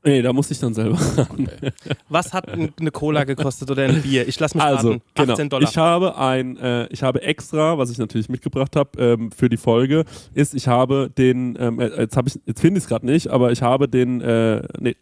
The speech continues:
Speaker 1: Sekunde, ich hab's extra irgendwo abgespeichert, ich such das kurz raus. War mir anscheinend nicht so wichtig, Leute. Ich hab, ich hab's nicht mehr, ich hab's
Speaker 2: Mhm.
Speaker 1: irgendwo in meinen E-Mails, aber ich habe mir genau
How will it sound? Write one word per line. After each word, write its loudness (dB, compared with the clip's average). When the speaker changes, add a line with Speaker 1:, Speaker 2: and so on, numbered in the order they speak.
Speaker 1:
Sekunde, -4
ich -8
hab's -20
extra -10
irgendwo -8
abgespeichert, -4
ich -8
such -10
das -16
kurz -16
raus. -6
War 4
mir 2
anscheinend -2
nicht -2
so 2
wichtig, 2
Leute. 6
Ich -4
hab, -2
ich 0
hab's -2
nicht 2
mehr, 2
ich -2
hab's 0
Speaker 2:
Mhm. 2
Speaker 1:
irgendwo 4
in 4
meinen 4
E-Mails, 2
aber 2
ich -10
habe -2
mir -4
genau 0